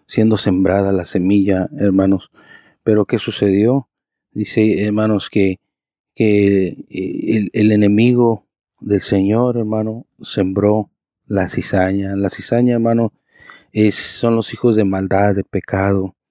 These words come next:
Todo estaba estaba junto uno con el otro, hermanos, y dice, hermanos, que cuando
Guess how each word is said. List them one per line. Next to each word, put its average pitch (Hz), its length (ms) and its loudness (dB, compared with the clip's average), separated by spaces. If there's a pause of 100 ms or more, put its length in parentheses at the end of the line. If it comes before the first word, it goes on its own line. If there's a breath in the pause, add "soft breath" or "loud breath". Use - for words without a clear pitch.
(340)
Todo 107 160 0
estaba 107 580 -2 (320)
estaba 107 160 -2
junto 113 480 -4
uno 104 300 2
con 98 200 -4
el 98 140 -2
otro, 104 500 0
hermanos, 101 540 0
y 95 200 -2 (680 loud breath)
dice, 110 540 2
hermanos, 107 400 0
que 95 100 -4
cuando 98 460 0